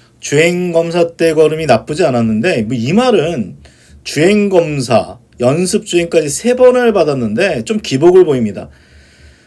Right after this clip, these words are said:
첫 번째 주행 심사는 선행, 그리고 두 번째 주행 심사는 따라갔는데 걸음 안 나왔고요.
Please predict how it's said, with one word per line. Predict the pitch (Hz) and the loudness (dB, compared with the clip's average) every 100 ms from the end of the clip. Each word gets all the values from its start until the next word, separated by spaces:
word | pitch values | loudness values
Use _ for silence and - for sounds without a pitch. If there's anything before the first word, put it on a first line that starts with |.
| _ - | _ -6
첫 | 208 208 | -4 2
번째 | 220 214 190 | 2 4 4
주행 | 175 175 | 4 0
심사는 | 175 170 165 160 | -2 -2 0 0
선행, | 156 208 220 135 90 - _ _ _ | -2 0 2 2 -2 -12 _ _ _
그리고 | 123 120 | -4 -4
두 | 131 | -2
번째 | 151 165 175 160 156 156 151 147 | -4 -4 -2 0 0 2 0 0
주행 | 147 139 147 | -2 -4 -4
심사는 | 147 147 143 139 139 | -6 -6 -4 -4 -2
따라갔는데 | 190 214 190 170 143 | 2 2 2 -2 -4
걸음 | - 123 110 | -2 0 0
안 | 107 | -2
나왔고요. | 147 147 127 104 131 | -2 -4 -4 -4 -6